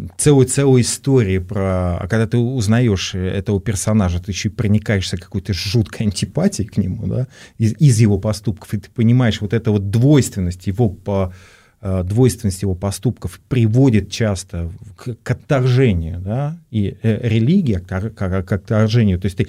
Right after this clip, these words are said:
проповедуешь одно, тогда поступаешь по-другому, да, и вот эта двойственность, действительно, они, девочки-то считывают её, да. А это ещё вопрос о вот лицемерии и искренности, да, который ставится. А,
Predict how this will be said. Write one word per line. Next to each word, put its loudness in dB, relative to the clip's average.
проповедуешь 2
одно, -2
тогда -6
поступаешь -4
по-другому, 2
да, -4
и -2
вот -4
эта -6
двойственность, 0
действительно, -4
они, 4
девочки-то 0
считывают -8
её, -12
да. -12
А 0
это 4
ещё 2
вопрос 0
о -2
вот -4
лицемерии 0
и -2
искренности, -6
да, -8
который -8
ставится. -14
А, 2